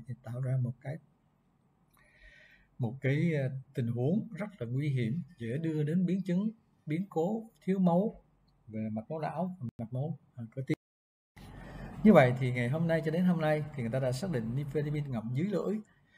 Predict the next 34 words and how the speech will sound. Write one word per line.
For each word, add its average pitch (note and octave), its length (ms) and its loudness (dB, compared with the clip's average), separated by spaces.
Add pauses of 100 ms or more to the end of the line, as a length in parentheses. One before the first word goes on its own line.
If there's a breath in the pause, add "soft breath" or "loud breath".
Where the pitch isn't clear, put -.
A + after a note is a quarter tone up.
(180 soft breath)
tác G3 180 -2
dụng B2 180 -2
hạ A#2+ 240 -2
huyết D#3+ 100 0
áp G3+ 180 -4
nhanh F3+ 260 4
và C3 80 -2
mạnh, A2+ 260 -2 (220)
tác G#3+ 160 -4
dụng A#2 420 -4
sau E3 320 -2
năm F3 320 2
đến F#3 160 2
mười A#2 200 0
phút C4 160 -6 (640 soft breath)
và A#2+ 220 -2
ở B2+ 280 -4
đỉnh D3+ 260 -4 (120)
điểm C3+ 380 -2
khoảng C3 240 -4
từ B2+ 120 -4
ba D3+ 220 0
mươi D#3 180 -2
đến E3 80 -2
sáu F#3+ 180 -6
mươi E3 200 0
phút, A3 180 -6 (120)
kéo E3+ 120 -4
dài C#3 240 -2
từ A2+ 60 -12
sáu C3+ 240 -4
đến G3 160 -4
tám F3 160 -2
giờ. C#3 220 2